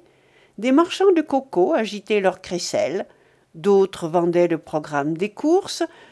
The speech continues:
d'autres grillaient des cigares, un vaste bourdonnement s'élevait. Les gardes municipaux passaient et repassaient. Une cloche, suspendue à un poteau couvert de chiffres, tinta. Cinq chevaux parurent,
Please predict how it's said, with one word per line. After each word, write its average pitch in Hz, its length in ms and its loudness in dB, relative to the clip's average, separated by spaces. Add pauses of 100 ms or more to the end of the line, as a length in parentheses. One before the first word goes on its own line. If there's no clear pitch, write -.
(160)
d'autres 202 480 4
grillaient 214 440 -2
des 156 120 -6
cigares, 127 720 -4 (480)
un 202 180 6
vaste 214 460 -2
bourdonnement 170 760 -2
s'élevait. 156 640 -4 (840)
Les 185 160 4
gardes 180 340 0
municipaux 196 840 0 (100)
passaient 254 480 -2
et 269 80 -6
repassaient. 262 680 -4 (760)
Une 349 220 6
cloche, 190 480 0 (340)
suspendue 220 640 0
à 160 80 4
un 175 140 4
poteau 208 400 -4
couvert 151 460 -6
de 185 100 -4
chiffres, 285 580 -2 (340)
tinta. 311 520 2 (580)
Cinq 247 320 -4
chevaux 208 340 -2
parurent, 190 680 -2